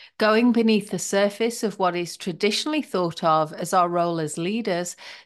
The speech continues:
to emphasize the true responsibility of leadership in our fractured times. You'll hear us share our personal perspectives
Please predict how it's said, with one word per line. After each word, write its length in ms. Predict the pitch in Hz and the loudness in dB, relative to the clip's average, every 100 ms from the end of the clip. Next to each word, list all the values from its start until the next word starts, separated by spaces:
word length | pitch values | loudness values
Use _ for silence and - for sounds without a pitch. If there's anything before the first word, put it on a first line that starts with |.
| - | -8
to 200 | 254 226 | -4 0
emphasize 800 | 262 262 277 - 254 247 240 - | 0 0 -2 0 0 2 -2 -4
the 140 | 214 | -6
true 420 | 214 - 247 247 | -4 -2 0 0
responsibility 1000 | 240 240 - 208 196 202 190 185 185 180 | 0 -4 -2 -2 -2 -4 -4 -4 -4 -6
of 140 | 160 | -4
leadership 640 | 165 208 269 254 - 165 - | -2 -2 0 -4 -4 -6 -4
in 120 | 180 | 0
our 120 | 165 | 0
fractured 540 | 160 - 165 147 - 165 | 0 -2 -2 -2 -10 -10
times. 560 | - 156 147 156 - - _ _ - - - - | -4 -4 -2 -6 -12 -16 _ _ -20 -20 -20 -2
You'll 180 | 269 269 | 2 4
hear 260 | 247 269 269 | 4 4 4
us 140 | 269 | 2
share 480 | - - 226 226 220 | 0 2 4 4 4
our 140 | 202 | 2
personal 520 | 190 202 208 202 185 | 0 -2 -4 -2 -6
perspectives 840 | 180 185 - 208 190 - 226 226 | -6 -8 -4 -4 -4 -4 -4 -4